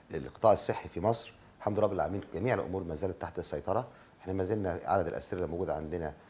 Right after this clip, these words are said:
آه، كافي تماما، وفي عندنا أسرة شاغرة، آه، جاهزة لاستقبال أي مريض، آه، أيا كانت حالته، إذا كانت حالة مستقرة ولا إذا ال-، ال-، إذا كانت حالة متوسطة أو حالة، آه، شديدة. آه، إحنا عندنا عشرين مستشفى تعزي بيستقبلوا الحالات الشديدة،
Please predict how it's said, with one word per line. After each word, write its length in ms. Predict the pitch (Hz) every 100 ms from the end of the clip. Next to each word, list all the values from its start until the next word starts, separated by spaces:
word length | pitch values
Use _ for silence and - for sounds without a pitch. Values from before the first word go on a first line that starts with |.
| - - -
آه، 160 | 82
كافي 300 | 73 98 98
تماما، 380 | - 82 95 80
وفي 160 | 73 87
عندنا 340 | 78 85 60
أسرة 260 | - 92 78
شاغرة، 460 | 73 69 92 78 - - - -
آه، 100 | 65 -
جاهزة 260 | 82 98 82
لاستقبال 500 | 76 - - 95 -
أي 420 | 92 80 73 71
مريض، 340 | 73 73 98 101 - -
آه، 380 | 69 73 71 67 92
أيا 180 | 98
كانت 280 | 82 92 87
حالته، 360 | - 107 - 95
إذا 120 | -
كانت 180 | 78 76
حالة 320 | - 87 76 - - - -
مستقرة 580 | 90 - - 95 90 85
ولا 160 | 82
إذا 140 | 67 76 73
ال-، 300 | 69 69 -
ال-، 300 | 67 71 67
إذا 120 | 73
كانت 140 | 85
حالة 240 | - 95 85
متوسطة 600 | 92 78 71 101 80 67 -
أو 260 | 95 85 67 -
حالة، 280 | 98 85 71 - - - -
آه، 1080 | 78 76 76 73 71 69 64 64 62 62 58
شديدة. 480 | - 85 113 135 135 - - - -
آه، 220 | 82 82
إحنا 180 | - 101
عندنا 220 | 85 120
عشرين 300 | 92 - 123
مستشفى 320 | 92 104 -
تعزي 260 | - 95 85
بيستقبلوا 400 | - 76 - 90
الحالات 200 | 80 85
الشديدة، 440 | - 80 104 120